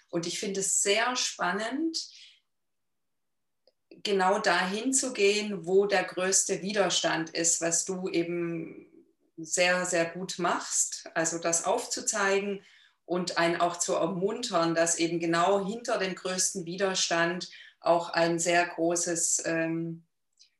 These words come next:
ja, ein, äh, ein sehr großer Durchbruch liegt, sozusagen. Das ist ja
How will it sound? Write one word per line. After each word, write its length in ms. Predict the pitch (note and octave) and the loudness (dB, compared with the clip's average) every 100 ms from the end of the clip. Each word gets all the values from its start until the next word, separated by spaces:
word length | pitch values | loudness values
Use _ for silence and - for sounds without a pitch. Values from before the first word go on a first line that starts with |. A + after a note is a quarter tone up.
| _ | _
ja, 120 | D3+ D#3 | -6 -4
ein, 340 | E3 E3 E3 | -2 -2 -4
äh, 420 | E3+ E3 D#3+ E3+ | -6 -8 -8 -8
ein 140 | F3 E3+ | -6 0
sehr 140 | F3+ | 2
großer 360 | F3+ G3 G3+ - | 6 6 4 2
Durchbruch 640 | A3+ B3+ B3 - E3+ - | 2 2 2 2 2 2
liegt, 400 | F#3 F#3+ F#3 - | 0 -2 -2 -8
sozusagen. 880 | - - E3 D#3+ D#3 D3+ D3+ C#3 D#3 | -10 -4 -4 -4 -6 -4 -4 -6 -8
Das 180 | E3 - | -8 -6
ist 180 | E3 E3 | -4 -2
ja 320 | D3+ D3+ | -2 -6